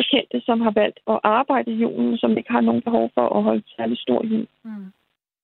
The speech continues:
Speaker 1: Øhm, og det respekterer jeg så også fuldt ud.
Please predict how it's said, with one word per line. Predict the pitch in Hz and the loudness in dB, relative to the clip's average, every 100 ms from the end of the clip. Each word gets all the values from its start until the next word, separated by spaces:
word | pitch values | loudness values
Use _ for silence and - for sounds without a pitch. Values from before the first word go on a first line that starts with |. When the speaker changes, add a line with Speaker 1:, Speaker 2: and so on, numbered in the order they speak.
| - - _ _ - | -20 -20 _ _ -2
Speaker 1:
Øhm, | 233 220 214 214 - | 2 2 4 2 0
og | 226 | 0
det | 285 | 2
respekterer | 269 - 226 - 262 247 | 0 -2 -6 0 2 2
jeg | 226 | 2
så | 220 | 2
også | 226 - _ _ | 0 -6 _ _
fuldt | 277 - - | -12 -10 -6
ud. | 208 | -8